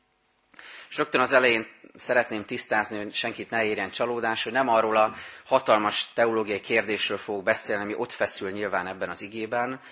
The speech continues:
amit fölvetnek a farizeusok, írástudók, és ami bennünk is ott feszül sokszor, hogy miért volt beteg ez az ember,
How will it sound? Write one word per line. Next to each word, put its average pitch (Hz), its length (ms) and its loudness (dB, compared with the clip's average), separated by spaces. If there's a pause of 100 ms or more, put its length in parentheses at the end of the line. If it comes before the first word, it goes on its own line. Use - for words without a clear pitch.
(160)
amit 95 160 -12
fölvetnek 107 500 2
a 98 60 -10
farizeusok, 107 680 -4
írástudók, 110 800 -6 (540)
és - 160 -6
ami 95 120 -8
bennünk 117 420 -2
is 117 140 -2
ott 113 120 -6
feszül 107 380 -4
sokszor, 117 540 -4
hogy 104 260 -6 (400)
miért 120 280 -2
volt 95 220 -6
beteg 98 300 -2
ez 87 120 -8
az 87 120 -12
ember, 117 500 -2